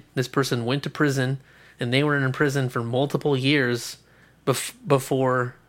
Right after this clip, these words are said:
the victim recanted and said that nothing happened. But this person didn't get to finish college. They didn't get to get drafted by the N F L.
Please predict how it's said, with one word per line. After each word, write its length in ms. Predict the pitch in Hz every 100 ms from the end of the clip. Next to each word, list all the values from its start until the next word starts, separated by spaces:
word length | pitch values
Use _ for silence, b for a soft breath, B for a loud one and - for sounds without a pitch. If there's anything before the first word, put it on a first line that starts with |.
| _ _
the 100 | 131
victim 600 | 113 143 180 135 123 131 -
recanted 760 | 135 123 - 143 190 185 123 135 - b b b b b
and 160 | 131 123
said 240 | - 156
that 140 | 127 120
nothing 360 | 127 147 156
happened. 400 | 131 123 - 113 - - _ _ _ b b b b b b b b b b b
But 140 | - 139
this 160 | 220
person 520 | - 185 - 180 170 165 _ _ _ _ _ _ _ _ _
didn't 220 | 151 147
get 120 | 147 135
to 60 |
finish 220 | 131 113
college. 560 | - 107 113 196 - - - _ _ _ _ _ _ _
They 160 | 131 131
didn't 200 | 135 131
get 120 | 135
to 60 | 131
get 120 | 120
drafted 340 | 120 123 131
by 100 | 120
the 140 | 120 120
N 80 |
F 160 | 120 -
L. 280 | 135 151